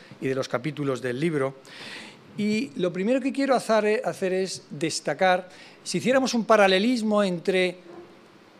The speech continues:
el libro, eh, el relato, perdón, el, el relato, la historia, esta historia y un árbol,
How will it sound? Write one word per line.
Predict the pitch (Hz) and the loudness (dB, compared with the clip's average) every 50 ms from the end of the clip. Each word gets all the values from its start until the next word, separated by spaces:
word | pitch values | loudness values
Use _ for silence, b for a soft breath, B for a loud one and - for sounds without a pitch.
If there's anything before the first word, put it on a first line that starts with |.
| - - - - - - - | -20 -20 -20 -20 -20 -2 2
el | 180 175 180 | 4 4 6
libro, | 196 254 262 262 233 220 220 - - - | 6 4 4 6 6 6 6 6 2 0
eh, | - 160 156 160 170 - | 0 2 2 2 4 2
el | 165 165 | 2 2
relato, | 160 165 175 214 240 233 - 175 | 4 6 8 8 8 6 6 4
perdón, | 156 170 170 185 180 147 | 2 4 4 4 4 2
el, | 139 143 - - 160 151 160 - | 0 -2 -4 -2 -2 -2 0 0
el | 165 156 151 | 0 0 2
relato, | 170 156 160 202 220 214 208 - 185 170 | 2 4 6 6 6 6 4 4 2 4
la | 160 156 | 4 4
historia, | 151 151 - - - 220 220 214 185 170 160 151 147 | 2 0 -4 4 6 8 8 8 8 6 2 2 2
esta | - 165 156 - 170 | 0 -2 -4 -2 -2
historia | 151 - - - 196 190 190 175 165 156 | -2 -2 -2 0 0 2 2 4 2 2
y | 156 156 | 2 0
un | 156 170 | 2 2
árbol, | 196 208 196 185 214 233 277 285 | 2 2 4 4 2 2 2 -2